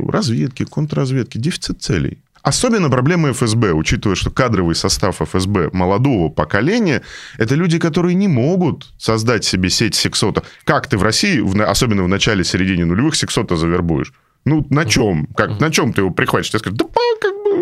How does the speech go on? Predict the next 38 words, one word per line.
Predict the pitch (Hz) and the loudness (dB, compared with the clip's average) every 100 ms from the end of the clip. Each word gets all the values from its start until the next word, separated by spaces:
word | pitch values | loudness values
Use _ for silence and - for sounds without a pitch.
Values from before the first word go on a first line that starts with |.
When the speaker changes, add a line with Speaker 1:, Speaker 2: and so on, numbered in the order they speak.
| 339 - 82 - | -2 -4 -6 -2
Speaker 1:
"А | 320 330 | -4 -2
че | 302 190 | 0 2
ты | 147 | 2
мне? | 117 123 | 2 2
Денег | 240 240 - | 2 0 2
ты | 160 | 2
мне | 156 | 2
не | 151 | 2
дашь". | 123 113 104 - - - - - - - - | 2 2 2 0 -4 -14 -18 -20 -20 -8 -8
И | - | -2
поэтому | 214 240 180 | 0 2 2
появилась | 139 156 185 135 | 2 0 0 -2
вот | 131 | -4
эта | - - | -4 0
странная | - 214 196 170 | 0 2 2 2
сеть | 147 156 117 | 2 0 2
дружбы | 117 127 92 82 - - _ | 2 2 2 0 -4 -8 _
генерала, | - 92 98 113 104 82 | -6 0 2 2 2 2
руководящего | 80 90 90 78 - - | 0 0 0 0 -2 -8
Священной, | - - - 76 69 - | -8 -6 -2 -2 -2 -6
э, | 80 76 | -4 -2
Инквизицией, | 82 - 294 415 - - 98 87 | -2 -2 -2 0 0 0 0 -2
с, | - - | -4 -2
э, | 92 92 - - - | 0 0 0 -2 -4
скажем | - - 202 | -2 0 0
так, | - 120 - - | -2 -4 -6 -2
э, | 92 | 0
людьми | 92 117 156 220 202 - - - _ 110 | 0 0 2 0 -2 -6 -20 -20 _ -4
определенных | 113 139 202 143 110 | 0 2 2 0 2
идеологических | 107 123 135 - 101 | 0 0 -2 -2 -2
взглядов. | 92 92 71 - - | 0 0 0 -4 -8
У | 107 | -2
генерала | 139 196 330 | 0 2 0
у | 160 | 0
самого | - 139 135 | -2 -2 0
никаких | 131 143 - 127 | -2 -4 -6 -4
идеологических | 117 127 135 - 127 | -2 -2 -4 -4 -6
взглядов | 139 180 233 90 - | -2 -2 0 -4 -6